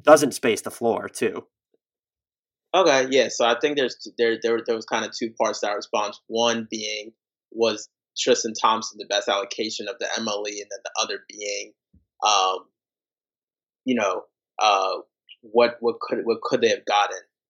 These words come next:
Speaker 1: Mm-hmm.
Speaker 2: um, elsewhere in terms of guards and wing depth and stuff like that. I think the Celtics, from a larger extent, when Gordon, when Gordon Hayward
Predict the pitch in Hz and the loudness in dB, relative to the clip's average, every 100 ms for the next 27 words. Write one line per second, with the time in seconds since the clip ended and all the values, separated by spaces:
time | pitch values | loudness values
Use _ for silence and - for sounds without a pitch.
0 | - 123 101 95 - 107 104 - 98 98 | -12 -4 -2 -4 -10 -18 -18 -10 -6 -6
1 | 95 - 104 - 107 101 101 98 95 - | -8 -8 -8 -4 -4 -4 -2 -2 -2 -2
2 | 107 104 101 127 113 101 110 98 - - | 2 4 4 0 -8 -8 -2 -2 -4 -8
3 | 98 98 101 - 104 113 127 - _ _ | -6 -4 -6 -2 2 4 2 -4 _ _
4 | _ 120 120 165 170 - 131 131 143 135 | _ 0 2 2 2 2 2 2 0 -4
5 | - 120 104 104 107 107 113 110 - 120 | -6 -6 -6 -4 -4 -2 -4 -2 0 2
6 | 101 110 110 104 - _ _ _ - - | 0 -4 -6 -6 -14 _ _ _ -20 -20
7 | - - 117 117 117 117 117 117 123 120 | -10 0 2 2 0 -4 2 4 4 2
8 | 120 113 113 107 | 0 0 0 -4